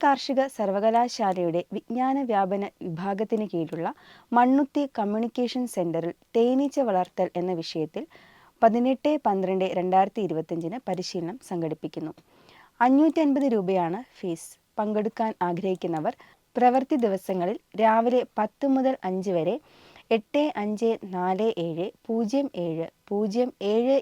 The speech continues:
ഏഴ് മൂന്ന് എന്ന ഫോൺ നമ്പറിൽ ബന്ധപ്പെടാവുന്നതാണ്. കേന്ദ്ര സർക്കാരിൻ്റെ രണ്ടായിരത്തി പതിനേഴിലെയും രണ്ടായിരത്തി പതിനെട്ടിലെയും വിജ്ഞാപനങ്ങൾ പ്രകാരം ഡോഗ് ബ്രീഡിംഗ്, മാർക്കറ്റിംഗ്, പെറ്റ് ഷോപ്പുകൾ എന്നിവയിൽ ഏർപ്പെട്ടിരിക്കുന്ന വ്യക്തികളും സ്ഥാപനങ്ങളും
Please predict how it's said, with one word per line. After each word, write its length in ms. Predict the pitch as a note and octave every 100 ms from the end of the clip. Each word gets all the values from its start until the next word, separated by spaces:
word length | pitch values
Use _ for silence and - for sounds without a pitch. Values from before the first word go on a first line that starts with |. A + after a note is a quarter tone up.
| F#3+ F3
ഏഴ് 200 | F3+ F#3 F3
മൂന്ന് 240 | E3 F3+ C#4+ -
എന്ന 140 | G3 G3+
ഫോൺ 180 | - F3+ F3+
നമ്പറിൽ 280 | F3 E3+ A3 F#3
ബന്ധപ്പെടാവുന്നതാണ്. 920 | F3+ F3+ F3+ E3+ E3 D#3+ E3 E3 E3+ - _ _ - - _ -
കേന്ദ്ര 320 | C#4+ D4 E4+ D#4+
സർക്കാരിൻ്റെ 580 | C4+ - A3+ G#3+ G#3+ G#3 -
രണ്ടായിരത്തി 540 | F#3 F#3+ G#3 A3 A3+ A#3+ -
പതിനേഴിലെയും 640 | F3 F3 F#3 F#3 E3 F3+ C#4+ _ G3+
രണ്ടായിരത്തി 480 | F#3+ F#3+ F#3+ F#3+ G3 -
പതിനെട്ടിലെയും 640 | F#3+ G#3+ A#3+ G#3 D#3+ D#3+ -
വിജ്ഞാപനങ്ങൾ 640 | F#3 G3+ A3 A3+ A#3+ A#3+ A#3+ -
പ്രകാരം 420 | D#3 D#3+ D#3+ C4+ - - - - G3+
ഡോഗ് 300 | B3 C#4 B3 F#3+
ബ്രീഡിംഗ്, 420 | G3+ G3+ G3+ G#3+ F#3+
മാർക്കറ്റിംഗ്, 540 | F3 F3+ - E3 F3+ - -
പെറ്റ് 240 | A#3+ - -
ഷോപ്പുകൾ 440 | A3 F#3 E3+ E3+ -
എന്നിവയിൽ 360 | F3 F3+ F#3 F#3+ -
ഏർപ്പെട്ടിരിക്കുന്ന 640 | F3 - F#3+ F#3 E3 F3 F#3 C4 - - - _ A#3
വ്യക്തികളും 520 | A#3+ - C#4 C#4+ D4 C4+
സ്ഥാപനങ്ങളും 640 | - F3+ F3 F#3 F3 E3